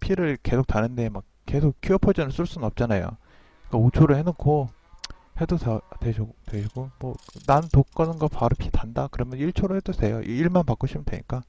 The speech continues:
가스 독은 바로 풀어야죠.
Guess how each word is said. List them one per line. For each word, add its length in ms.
가스 260
독은 420
바로 200
풀어야죠. 520